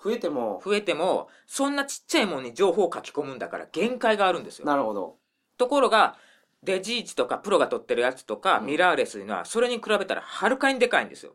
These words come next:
Speaker 1: センサーが。
Speaker 2: センサーが。
Speaker 1: はい。
Speaker 2: で、ギノさんが大好きなオリンパス
Speaker 1: はい。
Speaker 2: と、あとオリンパスの技術を使ってるパナソニック。
Speaker 1: うん。
Speaker 2: これは十七点三ミリかける十三ミリです。
Speaker 1: はい。
Speaker 2: 五ミリかける四ミリに比べたらはるかにでかいです。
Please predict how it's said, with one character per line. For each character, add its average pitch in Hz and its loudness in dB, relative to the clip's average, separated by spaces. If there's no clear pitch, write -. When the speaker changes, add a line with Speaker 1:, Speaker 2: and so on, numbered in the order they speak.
Speaker 1:
セ - -6
ン 120 -4
サ 110 -6
ー 92 -6
が。 82 -10
Speaker 2:
セ 180 -4
ン 156 -4
サ 131 -2
ー 87 -2
が。 76 -8
Speaker 1:
は 104 -10
い。 87 -16
Speaker 2:
で、 226 2
ギ 175 -8
ノ 233 2
さ 208 0
ん - -8
が 127 0
大 147 2
好 - -8
き - -14
な 110 -8
オ 151 2
リ 202 2
ン - -6
パ 113 -4
ス - -18
Speaker 1:
は 110 -8
い。 90 -10
Speaker 2:
と、 - 2
あ 147 -10
と 147 -2
オ 220 4
リ 302 4
ン 302 -4
パ 180 0
ス - -10
の 117 -10
技 160 -6
術 160 -4
を 95 -2
使 - -2
っ - 0
て 127 -2
る 120 -2
パ - -4
ナ 196 0
ソ 180 -4
ニ 123 -8
ッ - -20
ク。 - -16
Speaker 1:
う - -14
ん。 98 -16
Speaker 2:
こ 240 2
れ 247 6
は 233 4
十 262 -4
七 254 0
点 131 -2
三 160 -2
ミ 180 -4
リ 127 -6
か 214 -4
け 208 -2
る 123 -4
十 175 -2
三 175 0
ミ 127 -10
リ 80 -14
で - -16
す。 - -20
Speaker 1:
は 117 -4
い。 - -2
Speaker 2:
五 175 6
ミ 269 0
リ 285 0
か 214 -2
け 185 -6
る 135 0
四 120 -4
ミ 147 -4
リ 143 -4
に 117 -12
比 117 -10
べ - -14
た - -12
ら - -18
は 127 -4
る - -4
か 247 4
に 233 -2
で 240 2
か 185 2
い - -2
で - -12
す。 - -20